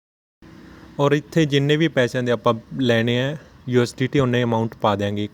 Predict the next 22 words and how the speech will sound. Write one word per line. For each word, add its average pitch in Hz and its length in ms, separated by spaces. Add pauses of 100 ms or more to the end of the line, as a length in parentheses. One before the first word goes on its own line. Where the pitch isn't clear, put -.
ਘੱਟ 113 100
ਤੋਂ 160 200
ਘੱਟ 139 160
ਪੰਜ 135 180
ਸੌ 143 120
ਪਾਉਣਾ 139 260
ਪਊਗਾ 143 300
ਔਰ 139 160
ਵੱਧ 123 140
ਤੋਂ 139 180
ਵੱਧ 127 200
ਅਠਾਰਾਂ 131 580
ਲੱਖ 117 360
ਨੌ 120 240
ਸੌ 123 220
ਤਕਰੀਬਨ 113 520
ਰੁਪਈਏ 107 280
ਆਪਾਂ 139 280
ਐਡ 113 160
ਕਰ 110 160
ਸਕਦੇ 104 380
ਹਾਂ। 104 80